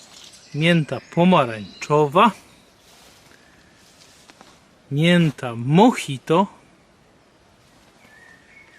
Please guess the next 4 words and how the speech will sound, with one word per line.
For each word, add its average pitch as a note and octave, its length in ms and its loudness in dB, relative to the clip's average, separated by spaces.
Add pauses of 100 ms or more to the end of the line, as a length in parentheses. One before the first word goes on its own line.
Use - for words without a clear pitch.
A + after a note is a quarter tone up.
(240)
mięta D3+ 420 0
marokańska, G#3+ 1080 2 (2250)
mięta D#3+ 560 0 (140)
ananasowa, E3 1160 2